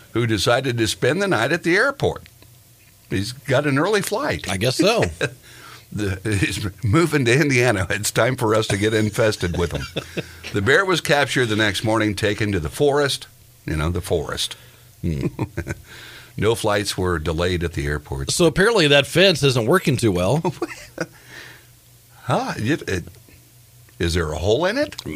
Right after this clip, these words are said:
Speaker 2: Must be
Speaker 1: You know,
Speaker 2: somewhere.
Speaker 1: and how big is the bear? See, it doesn't show anything.
Speaker 2: Yeah. I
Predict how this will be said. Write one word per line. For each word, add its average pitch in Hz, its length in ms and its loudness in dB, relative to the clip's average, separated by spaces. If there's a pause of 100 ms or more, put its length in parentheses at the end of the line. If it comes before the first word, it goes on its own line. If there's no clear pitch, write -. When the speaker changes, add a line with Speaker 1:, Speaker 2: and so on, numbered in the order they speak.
(200)
Speaker 2:
Must 110 260 -6
be 131 120 0
Speaker 1:
You 107 140 0
know, 85 80 0
Speaker 2:
somewhere. 92 400 -2 (1500)
Speaker 1:
and 87 100 0
how 147 140 2
big 127 300 0
is 107 200 0
the 80 100 0
bear? 65 340 -6
See, - 160 -4
it 85 100 -2
doesn't 98 240 -2
show 92 320 -2
anything. 65 560 -6
Speaker 2:
Yeah. 71 260 -4 (1040)
I 98 60 -4